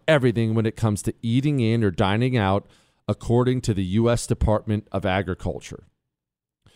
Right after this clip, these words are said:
It's predicting four point five to five percent rise in food prices this year.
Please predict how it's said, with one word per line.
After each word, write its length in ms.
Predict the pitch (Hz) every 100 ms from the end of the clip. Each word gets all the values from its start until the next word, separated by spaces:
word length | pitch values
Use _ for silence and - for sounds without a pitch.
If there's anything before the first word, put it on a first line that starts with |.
| _ _ -
It's 180 | 117 -
predicting 500 | - 139 135 - 107
four 380 | - - 135 156
point 340 | - 147 156
five 640 | - 127 117 110 110 110
to 80 | 101
five 420 | - - 110 127
percent 360 | 127 120 131 123
rise 480 | 101 98 101 110 101
in 100 | 98
food 420 | - - 113 113
prices 500 | - 101 98 101 80
this 320 | 107 107 -
year. 400 | 104 95 90 107